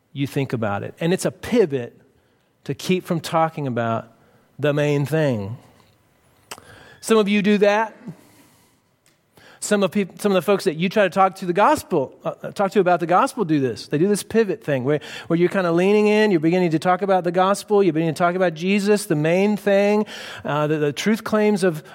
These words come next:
of the gospel, the, the, the central message of the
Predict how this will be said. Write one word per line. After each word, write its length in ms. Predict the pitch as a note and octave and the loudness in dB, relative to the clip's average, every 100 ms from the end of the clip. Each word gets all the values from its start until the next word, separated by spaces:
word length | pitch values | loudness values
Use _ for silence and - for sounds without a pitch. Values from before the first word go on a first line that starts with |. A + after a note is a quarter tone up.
| - | -6
of 100 | D#3+ | -2
the 100 | D#3+ | -2
gospel, 680 | D3 E3+ G3+ A3+ - A#3 A3+ | 0 2 2 0 -2 0 2
the, 160 | F3 | 0
the, 120 | C#3 D3+ | -2 -4
the 140 | D#3 | -2
central 500 | - - A3+ A#3 A3 | -4 0 0 2 2
message 440 | G#3 G#3+ - A3+ | 2 2 0 0
of 140 | F#3+ E3 | 2 2
the 120 | D#3+ | 0